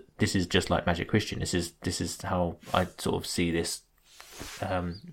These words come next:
film behaving." But it wasn't until further on in the movie I realised it was doing something much more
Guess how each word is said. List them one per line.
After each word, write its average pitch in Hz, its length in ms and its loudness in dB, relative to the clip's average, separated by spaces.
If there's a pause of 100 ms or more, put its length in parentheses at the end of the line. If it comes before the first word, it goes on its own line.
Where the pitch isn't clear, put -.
(140)
film 90 260 4
behaving." 95 420 2
But 90 160 0 (500)
it 113 60 4
wasn't 104 300 10
until 92 520 4 (720)
further 95 280 8
on 101 120 8
in 95 40 8
the 87 60 4
movie 87 260 2
I 92 120 6
realised 90 380 2
it - 60 0
was 98 100 0
doing 87 200 2
something 87 240 -2
much 92 240 -2
more 87 260 -2